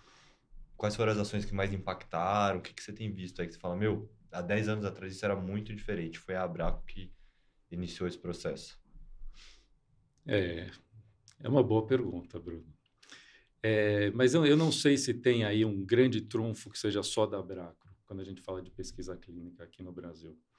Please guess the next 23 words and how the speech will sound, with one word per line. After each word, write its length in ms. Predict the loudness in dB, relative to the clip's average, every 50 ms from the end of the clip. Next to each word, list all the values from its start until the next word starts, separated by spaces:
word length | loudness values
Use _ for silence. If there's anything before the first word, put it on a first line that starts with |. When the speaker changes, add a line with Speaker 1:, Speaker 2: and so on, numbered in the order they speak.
| _ -20 -20 -20 -20 -20 -20 _ _ _
Speaker 2:
Porque 380 | 2 2 4 6 8 8 8 8
uma 260 | 8 6 4 4 6
das 180 | 6 4 2
coisas 320 | 4 2 2 2 2 0 -2
que 200 | -4 -6 -8 -6
nós 260 | -2 -2 -2 -2 -2
fazemos, 680 | -2 -2 -2 0 4 6 6 6 6 4 0 -2 -2 -4
e 260 | -4 -4 -4 -6 -8 -16 _ _
quando 160 | -2 2 2
eu 40 | 4
digo 200 | 4 4 4 6
nós, 200 | 6 6 6 4
eu 60 | 2
tô 100 | -2 -4
falando 280 | 0 2 2 4 4 4
nós 280 | 4 4 4 4 2
todos, 480 | 0 4 6 6 6 6 2 -2 -6 -4
tá? 240 | -2 0 0 0 0
Então, 220 | -2 -2 -2 -2
assim, 340 | -2 -4 -4 -6 -6 -4 -4
é 140 | -4 -4 -4
muito 260 | -4 -4 -4 -4 -6
importante, 520 | -4 -4 -4 -4 -2 -2 -2 -4 -4 -6